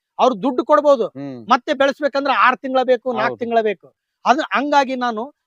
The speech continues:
Speaker 1: ಯಾರೇ ಕೇಳಲಿ ಫಸ್ಟ್ ಒಂದ್ ಕೆ ಜಿ ಕೊಡ್ತೀನಿ. ಅದನ್ನು ರುಚಿ ನೋಡ್ಬೇಕು, ನೋಡಿದ್ಮೇಲೆ ಆರ್ಡರ್ ಕೊಡ್ಬೇಕು.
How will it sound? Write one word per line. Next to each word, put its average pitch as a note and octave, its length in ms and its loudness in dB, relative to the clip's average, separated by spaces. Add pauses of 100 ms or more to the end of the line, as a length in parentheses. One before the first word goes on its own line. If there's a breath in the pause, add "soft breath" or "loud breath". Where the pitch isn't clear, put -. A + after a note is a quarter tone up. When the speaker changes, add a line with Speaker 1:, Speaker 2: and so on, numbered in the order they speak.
Speaker 1:
ಯಾರೇ B3 340 4
ಕೇಳಲಿ C4+ 420 -6
ಫಸ್ಟ್ - 460 -10
ಒಂದ್ B3+ 220 -2
ಕೆ B3 160 -6
ಜಿ A#3 120 -12
ಕೊಡ್ತೀನಿ. D#3+ 420 -14 (400)
ಅದನ್ನು A3 320 -4
ರುಚಿ A3 240 -2
ನೋಡ್ಬೇಕು, G#3 640 -4
ನೋಡಿದ್ಮೇಲೆ C#4 420 0
ಆರ್ಡರ್ G3+ 280 0
ಕೊಡ್ಬೇಕು. D#3 460 -12